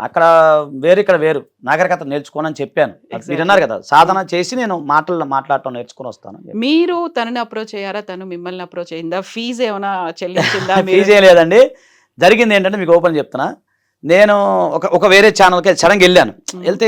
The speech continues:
Speaker 1: ఈ అఘోరా గురించి వేరే వేరే అంటే వేరే వేరే వస్తూ ఉన్నాయి, అంటే నె-,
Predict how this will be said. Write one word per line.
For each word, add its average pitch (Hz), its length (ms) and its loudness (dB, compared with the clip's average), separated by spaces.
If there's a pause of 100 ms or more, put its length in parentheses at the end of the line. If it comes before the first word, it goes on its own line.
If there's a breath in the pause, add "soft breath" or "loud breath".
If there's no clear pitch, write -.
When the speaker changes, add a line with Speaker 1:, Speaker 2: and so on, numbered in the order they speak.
Speaker 1:
ఈ 220 40 4 (100)
అఘోరా 202 220 4
గురించి 196 280 0
వేరే 190 360 2
వేరే 185 200 6 (160)
అంటే 180 140 0
వేరే 196 240 4
వేరే 190 260 4
వస్తూ - 220 0
ఉన్నాయి, 110 160 -10 (260)
అంటే 147 120 -6 (160)
నె-, 165 160 2